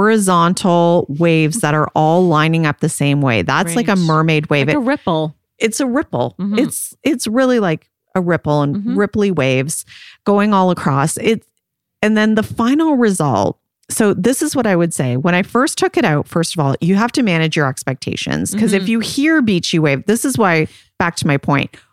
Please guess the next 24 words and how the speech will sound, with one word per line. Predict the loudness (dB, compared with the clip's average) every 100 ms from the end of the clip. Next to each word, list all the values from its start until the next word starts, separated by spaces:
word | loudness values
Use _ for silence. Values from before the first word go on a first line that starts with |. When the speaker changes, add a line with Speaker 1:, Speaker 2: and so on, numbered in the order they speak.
| _
Speaker 1:
why | 0 2 2
it | 0
bothered | 0 2 2
me | 0 -2
to |
hear | 0 -2
beachy | 0 -2 0
waves. | 0 0
'Cause | 0 0
if | 0 0
you're | 2 2 2
going | 2 2 2
in | 0
picturing | 0 -2 -2 -2 0
the | 0
beachy | 0 -2 -2
waves | 0 0 0
that | -2 -2
I | 0 -2
just, | -2 0
like, | 0
the | 0 -2
Giselle | -2 0 0 2
waves, | 2 0 0 -4